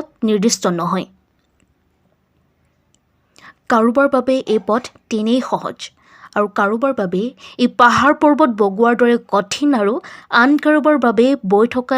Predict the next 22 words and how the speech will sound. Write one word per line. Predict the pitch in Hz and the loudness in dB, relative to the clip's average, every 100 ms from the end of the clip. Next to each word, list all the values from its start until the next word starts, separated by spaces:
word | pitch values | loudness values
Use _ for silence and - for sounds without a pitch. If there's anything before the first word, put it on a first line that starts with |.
| 247 | -2
এখন | 247 262 254 | -2 -2 -2
স্ৰোতস্বিনী | - 208 190 262 269 262 202 | -2 -2 0 -2 -2 -6 -4
নদীৰ | 175 175 131 - | -6 -8 -10 -8
দৰে। | 123 151 _ _ _ _ _ - - - | -10 -10 _ _ _ _ _ -20 -16 0
সকলো | 277 269 294 302 | 0 4 4 4
ক্ষেত্ৰতে | 240 240 240 233 247 | 0 -4 -2 0 -2
কিন্তু | 247 240 254 - | -2 -2 -2 0
প্ৰয়োজন | 202 220 233 269 339 - - | 0 0 0 -2 -4 -10 -6
আত্মবিশ্বাস, | 185 190 190 202 190 240 247 - _ - | -6 -6 -6 -6 -6 -6 -8 -10 _ -8
অধ্যৱসায়, | 180 - 185 175 - 214 262 _ _ _ - | -8 -6 -8 -8 -8 -12 -12 _ _ _ -6
সহনশীলতা, | 214 233 240 - 175 170 180 262 _ _ _ - | -4 -4 -6 -6 -8 -8 -10 -12 _ _ _ -18
সময়ৰ | - 254 247 269 277 226 | -2 2 4 4 4 2
মূল্য | 208 220 214 | 0 -2 -4
বুজা | 190 233 247 233 | -4 -4 -4 -6
আৰু | 170 185 254 _ | -6 -6 -8 _
প্ৰকৃত | - 190 269 254 247 | -4 -4 -4 -4 -4
লক্ষ্য | 226 - 247 247 | -4 -4 -6 -6
স্পষ্টভাৱে | - 190 190 226 214 190 208 233 - | -6 -4 -4 -8 -8 -6 -8 -10 -8
জানি | 185 180 175 | -6 -6 -8
বুজি | 175 180 | -8 -8
লোৱা। | 185 185 _ _ _ _ _ _ _ _ _ _ _ _ _ _ _ _ - _ _ _ _ _ _ _ _ _ _ _ _ _ _ _ _ _ _ _ _ _ - | -8 -10 _ _ _ _ _ _ _ _ _ _ _ _ _ _ _ _ -20 _ _ _ _ _ _ _ _ _ _ _ _ _ _ _ _ _ _ _ _ _ -4
সফল | - 277 302 | 0 2 4